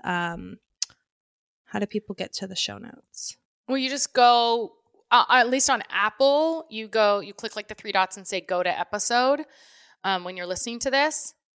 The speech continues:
Speaker 2: and then it'll show the show notes.
Speaker 1: Cool. So
Speaker 2: Um,
Speaker 1: you get
Speaker 2: we'll also put it
Speaker 1: twenty dollars
Speaker 2: in our
Speaker 1: off
Speaker 2: stories.
Speaker 1: your first month subscription.
Speaker 2: Yes.
Speaker 1: And I get ten dollars off.
Speaker 2: Yeah. Which is
Speaker 1: So,
Speaker 2: great.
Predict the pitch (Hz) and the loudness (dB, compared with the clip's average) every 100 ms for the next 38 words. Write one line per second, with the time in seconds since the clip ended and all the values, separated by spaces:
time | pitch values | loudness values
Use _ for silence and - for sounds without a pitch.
0 | _ - 202 185 170 160 160 - - - | _ -8 -6 -4 -6 -6 -6 -4 -6 -8
1 | - 131 - 107 98 _ - - _ _ | -10 -10 -10 -12 -16 _ -10 -10 _ _
2 | _ _ _ _ - 190 226 185 165 233 | _ _ _ _ -8 0 4 4 4 2
3 | 254 277 - 269 269 302 302 302 285 269 | 0 -2 -2 0 4 6 6 6 2 4
4 | 247 247 233 226 - - _ _ _ - | 6 8 6 4 -4 -14 _ _ _ 2
5 | 220 214 - 226 220 - 208 196 - 208 | 6 6 4 0 0 -2 -4 -2 -2 -2
6 | - - 180 - - - - _ _ _ | -4 -6 -4 -2 -4 -4 -16 _ _ _
7 | _ _ _ _ _ _ _ _ _ _ | _ _ _ _ _ _ _ _ _ _
8 | - 226 240 - 220 214 220 - - 202 | -2 2 4 4 4 6 4 0 -2 -2
9 | 175 151 - 185 - - - _ _ _ | -2 -4 -8 -12 -12 -14 -20 _ _ _
10 | 339 202 - _ _ _ _ _ - - | -2 -2 -2 _ _ _ _ _ -6 2
11 | 214 196 190 | 6 6 6